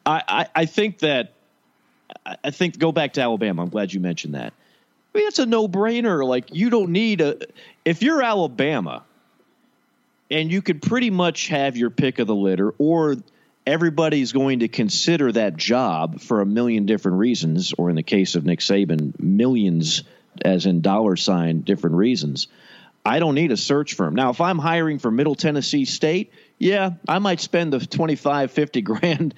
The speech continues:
<laughs> to give me five guys who are either assistants or guys at mid-majors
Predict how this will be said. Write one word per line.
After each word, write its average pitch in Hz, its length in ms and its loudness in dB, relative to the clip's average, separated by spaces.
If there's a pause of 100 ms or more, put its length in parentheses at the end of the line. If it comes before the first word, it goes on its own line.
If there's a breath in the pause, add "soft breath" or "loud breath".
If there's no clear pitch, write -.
(140)
<laughs> 190 180 -8
to 123 100 2
give 143 180 2
me 143 260 2 (260 soft breath)
five 147 420 -2
guys 135 420 2
who 123 140 2
are 107 300 0
either 120 280 2
assistants 139 800 0
or 107 140 2
guys 123 340 0
at 98 120 0
mid-majors 107 960 0